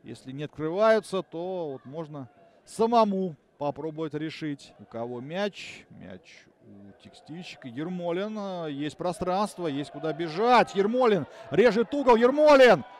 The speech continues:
отдать не смог. А вот это опасно было. Это было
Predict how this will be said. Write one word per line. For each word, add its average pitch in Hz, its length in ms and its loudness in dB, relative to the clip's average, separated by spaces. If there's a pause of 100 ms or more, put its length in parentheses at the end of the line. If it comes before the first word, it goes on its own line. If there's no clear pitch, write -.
(120)
отдать 208 640 6
не 220 160 -2
смог. 214 580 0
А 156 80 0
вот 190 140 2
это 240 200 4
опасно 233 440 2
было. 208 240 2
Это 185 340 2
было 214 480 0